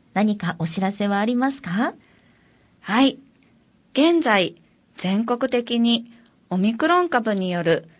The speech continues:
Speaker 2: 新型コロナウイルスの感染が急拡大しています。引き続き、マスクの着用や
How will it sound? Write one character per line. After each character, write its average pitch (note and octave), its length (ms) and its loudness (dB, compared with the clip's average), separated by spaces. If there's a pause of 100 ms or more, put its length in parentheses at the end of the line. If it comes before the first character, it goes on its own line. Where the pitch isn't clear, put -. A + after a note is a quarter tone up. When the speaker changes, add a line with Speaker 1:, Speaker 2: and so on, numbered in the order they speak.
(140)
Speaker 2:
新 G#3 360 0
型 G#3+ 280 0
コ - 160 -8
ロ G3+ 120 0
ナ C4 220 4
ウ D4+ 80 2
イ C4+ 40 -2
ル A#3 100 0
ス G3+ 140 -6
の E3 260 -2
感 F#3+ 260 -2
染 B3 280 -2
が A3 200 2 (280)
急 G3 240 -2
拡 E4 280 0
大 A3 240 4
し - 80 -8
て F#3 180 -2
い F3 60 -2
ま E3+ 200 0
す。 - 200 -14 (920)
引 G3+ 100 -4
き A3 160 0
続 A3 300 -2
き、 G#3+ 360 -4 (320)
マ A3 160 4
ス A3+ 140 -4
ク G3 180 -2
の E3 160 -2
着 E3 340 -4
用 G3+ 260 4
や F#3+ 260 0